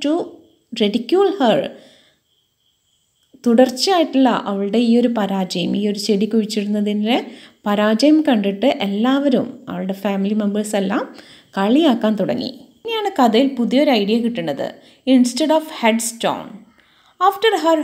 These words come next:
husband's death, she went to the cemetery for his last journey.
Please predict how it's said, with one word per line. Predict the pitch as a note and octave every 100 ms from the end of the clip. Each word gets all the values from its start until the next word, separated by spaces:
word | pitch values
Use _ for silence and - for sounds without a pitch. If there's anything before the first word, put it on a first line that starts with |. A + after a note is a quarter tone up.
| -
husband's | G#3 - G3+ B3+ C4+ F#3+ F3
death, | A#2 - - -
she | - E4+ A#3+
went | A#3+ F#4+ F#4+
to | C#4+
the | A#3+ C#4
cemetery | C4+ G#3+ G3+ G3 G3+ -
for | G#3 G#3
his | G#3 A3 G#3+
last | G3+ A3 A#3+
journey. | F#3+ E3 D#3 -